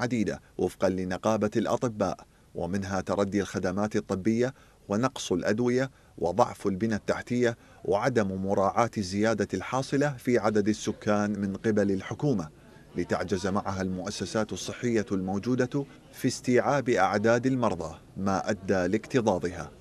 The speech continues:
وفي فترة انتشار جائحة كورونا واشتدادها، زادت حوادث الاعتداء على الأطباء والعاملين في القطاع الصحي بشكل شبه يومي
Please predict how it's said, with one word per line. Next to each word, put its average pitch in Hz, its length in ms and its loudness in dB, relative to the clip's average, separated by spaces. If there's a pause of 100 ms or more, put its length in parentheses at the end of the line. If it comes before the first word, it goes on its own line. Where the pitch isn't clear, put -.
(580)
وفي 117 320 2
فترة 165 400 -2
انتشار 107 480 4
جائحة 98 480 2
كورونا 104 640 0
واشتدادها، 110 1080 0
زادت 104 440 0
حوادث 101 580 0
الاعتداء 98 640 2
على 101 220 2
الأطباء 101 760 0
والعاملين 101 680 -2
في 110 100 -14
القطاع 107 460 0
الصحي 123 560 -2 (380)
بشكل 110 560 0
شبه 117 360 -2
يومي 117 480 0